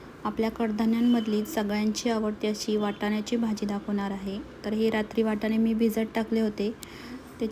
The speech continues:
छान भिजले गेले आहेत आणि ते, त्याची तयारीसुद्धा केलेली आहे, पूर्वतयारी. वाटाण्याची भाजी ही स-, बहुतेक सर्वांना छान, सगळ्यांनाच आवडते बहुतेकदा.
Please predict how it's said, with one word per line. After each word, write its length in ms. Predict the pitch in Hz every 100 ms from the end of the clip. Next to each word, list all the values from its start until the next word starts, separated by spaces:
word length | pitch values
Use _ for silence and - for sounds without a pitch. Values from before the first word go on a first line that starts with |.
| -
छान 220 | 220 220
भिजले 360 | 233 214 220 226
गेले 220 | 226 214
आहेत 280 | 202 208 196 - - -
आणि 200 | 202 202
ते, 380 | 202 214 214 220 233 -
त्याची 200 | 208 214
तयारीसुद्धा 600 | 220 214 208 220 220 214 214
केलेली 380 | 233 214 208
आहे, 200 | 214 208
पूर्वतयारी. 680 | 208 214 214 208 202 196 196 240 - - - - - -
वाटाण्याची 520 | 220 214 214 220 220
भाजी 260 | 226 226 226
ही 160 | 226
स-, 200 | 233 -
बहुतेक 520 | 226 214 214 - 233 - - -
सर्वांना 560 | 240 214 220 226 226 233
छान, 320 | - 233 220 240 - - - - - - - - - - -
सगळ्यांनाच 420 | 233 220 233 269 269
आवडते 380 | 214 202 -
बहुतेकदा. 560 | 202 202 202 208 - 208